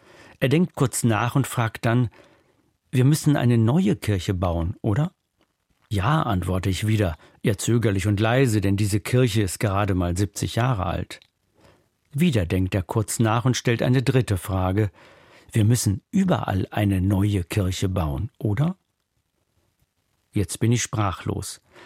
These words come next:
Da steht dieser kleine Mann neben mir und stellt diese große Frage: „Müssen wir nicht alle Kirchen neu bauen?“ Ich weiß nicht, wie er darauf kommt.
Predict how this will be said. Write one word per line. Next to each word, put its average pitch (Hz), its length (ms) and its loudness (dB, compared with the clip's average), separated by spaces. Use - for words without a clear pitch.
Da 117 100 0
steht 180 260 0
dieser 127 200 2
kleine 143 460 2
Mann 117 340 4
neben 123 340 4
mir 170 280 2
und 113 140 2
stellt 131 340 0
diese 101 280 0
große 110 520 -2
Frage: 90 580 -6
„Müssen 135 420 2
wir 120 120 2
nicht - 360 -4
alle 127 260 0
Kirchen 107 580 -2
neu 87 240 -2
bauen?“ 90 420 -6
Ich - 180 -2
weiß 117 260 0
nicht, 110 200 -2
wie 110 100 2
er 95 100 0
darauf 92 340 -2
kommt. 123 360 0